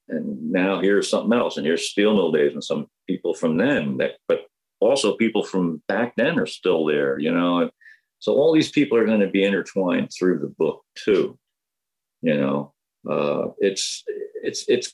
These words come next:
I think it's gonna be interesting because it's gonna be mainly, it's not a Jersey Shore history book.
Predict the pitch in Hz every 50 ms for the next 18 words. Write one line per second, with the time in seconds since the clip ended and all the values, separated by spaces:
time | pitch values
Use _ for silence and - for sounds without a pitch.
0 | - - - 135 151 - - - - - 110 - 101 - - 107 101 92 87 82
1 | 95 - 101 98 90 - 95 92 - - - 98 92 85 78 80 - - 90 90
2 | 85 - - - - - - 110 104 98 90 - 98 95 90 85 - - _ _
3 | _ _ _ _ _ _ _ _ _ _ _ - 113 110 110 127 156 170 147 123
4 | 113 107 101 101 95 90 - - _ _ _ _ _ _ _ _ _ _ _ _
5 | _ _ _ _ _ _ _ _ 113 110 - - - - - - - 120 - -
6 | 190 175 160 143 123 - 135 139 131 110 104 101 - - 110 107 92 - 104 143
7 | - - - - - - - - -